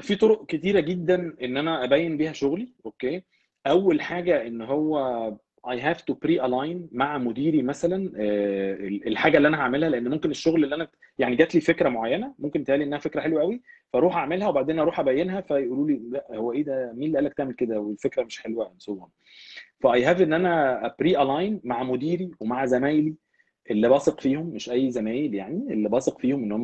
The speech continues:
مش هيبوظوا الشغل أو مش هيسرقوا الفكرة أو حاجة كده، لأنه طبيعي وإحنا بنشتغل في، في أي حتة، برضه إحنا بنشتغل، مش بنشتغل في الجنة يعني. في ناس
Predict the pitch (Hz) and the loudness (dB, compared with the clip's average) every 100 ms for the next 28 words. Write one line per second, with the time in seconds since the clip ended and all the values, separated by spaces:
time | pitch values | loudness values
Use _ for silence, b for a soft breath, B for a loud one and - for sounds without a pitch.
0 | 113 - 113 104 113 127 123 110 104 - | -4 -2 0 2 4 4 4 4 0 2
1 | 123 131 110 104 104 - 98 117 110 104 | 4 4 2 -4 -8 -12 -8 -6 -6 -6
2 | 120 - 101 - 107 - 143 185 180 160 | -10 -8 -10 -12 -16 -2 0 2 0 0
3 | 160 202 196 b b b 139 156 170 135 | 0 0 -2 b b b 0 2 2 0
4 | - 160 175 156 - 120 110 107 113 135 | 2 4 6 4 2 0 0 -2 0 2
5 | 160 156 - 247 156 165 165 135 127 - | 2 0 -4 -4 0 0 0 -6 -6 -2
6 | 151 143 113 117 - 117 - 147 - 110 | 0 0 -2 -8 -12 -16 -4 -4 -2 0
7 | 123 110 95 98 - 156 156 170 - | -2 -2 -10 -10 -2 0 0 -6 -16